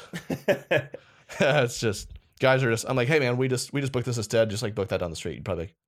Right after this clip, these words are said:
Speaker 2: like, "Oh, yeah, cool."
Speaker 1: Great. Well,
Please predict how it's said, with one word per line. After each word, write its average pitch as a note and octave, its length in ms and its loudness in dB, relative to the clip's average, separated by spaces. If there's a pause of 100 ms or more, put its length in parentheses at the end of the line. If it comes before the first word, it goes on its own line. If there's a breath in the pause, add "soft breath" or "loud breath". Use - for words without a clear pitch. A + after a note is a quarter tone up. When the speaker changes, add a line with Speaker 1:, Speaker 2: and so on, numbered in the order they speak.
Speaker 2:
like, - 140 0
"Oh, B2+ 80 4
yeah, D3+ 140 0
cool." C3+ 300 -4
Speaker 1:
Great. C#3 240 4 (1040 soft breath)
Well, D4 460 8